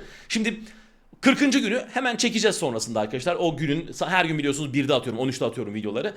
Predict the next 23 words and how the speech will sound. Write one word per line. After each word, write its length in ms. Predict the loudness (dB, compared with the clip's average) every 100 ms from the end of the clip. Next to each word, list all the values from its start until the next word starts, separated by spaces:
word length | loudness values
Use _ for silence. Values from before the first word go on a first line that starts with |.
| -4
Hemen 340 | 0 2 0 -2
bir 60 |
iki 120 | -2
saat 200 | 0 0
öncesinde 260 | 0 -4 -2
çekeceğim 320 | -2 0 -2
inşallah. 300 | -2 -4 -2 4
O 140 | 4
heyecanı 400 | 4 2 4 4
o 140 | 6
an 120 | 6 4
acayip 400 | 2 4 4 2
yaşıyorum. 300 | -2 0 0
İnanamazsınız 720 | 0 0 0 -2 -2 -6 -8
yani. 160 | -10 -12 -20 -20 -12
Sabah 280 | 4 4 6
erkenden 400 | 2 0 0 -2
kalkıyorum. 560 | -6 -4 -2 -2 -4
Kimse 560 | -6 -6 0 0 0 -4 -20 -20 -20 _
uyanmadan 540 | 6 6 8 2 -2 -6
tabii. 180 | -4
Herkes 340 | 0 0 0 -2
uyuyor. 340 | -2 0 -2